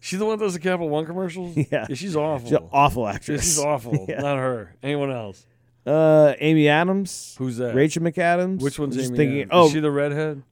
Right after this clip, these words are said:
Speaker 2: oh, how about Jennifer Aniston?
Speaker 1: Too old.
Speaker 2: Too old?
Speaker 1: Hot as
Speaker 2: McConaughey's
Speaker 1: fuck,
Speaker 2: pretty
Speaker 1: bro.
Speaker 2: old though too.
Speaker 1: Oh, that's true. But he's
Speaker 2: Yeah.
Speaker 1: too. He's too.
Speaker 2: But he's beautiful.
Speaker 1: He's too.
Speaker 2: Yeah.
Speaker 1: Yeah. For, I mean, like, that's nice and everything, but come
Speaker 2: Mm-hmm.
Speaker 1: on. Um, what about, like, um,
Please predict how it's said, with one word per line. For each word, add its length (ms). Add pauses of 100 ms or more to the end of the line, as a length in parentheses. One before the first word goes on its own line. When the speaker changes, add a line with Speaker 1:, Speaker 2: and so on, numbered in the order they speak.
Speaker 2:
oh, 140
how 120
about 160
Jennifer 540
Aniston? 540 (720)
Speaker 1:
Too 180
old. 380
Speaker 2:
Too 200
old? 340 (100)
Speaker 1:
Hot 400 (140)
as 80
Speaker 2:
McConaughey's 400
Speaker 1:
fuck, 40
Speaker 2:
pretty 160
Speaker 1:
bro. 80
Speaker 2:
old 120
though 140
too. 220
Speaker 1:
Oh, 120
that's 260
true. 120
But 140
he's 180
Speaker 2:
Yeah. 60
Speaker 1:
too. 200
He's 260
too. 240 (480)
Speaker 2:
But 140
he's 140
beautiful. 400
Speaker 1:
He's 180
too. 180
Speaker 2:
Yeah. 300
Speaker 1:
Yeah. 100
For, 260
I 40
mean, 280 (460)
like, 140
that's 220
nice 240
and 80
everything, 380
but 100
come 120
Speaker 2:
Mm-hmm. 800
Speaker 1:
on. 200
Um, 120
what 140
about, 240
like, 500
um, 720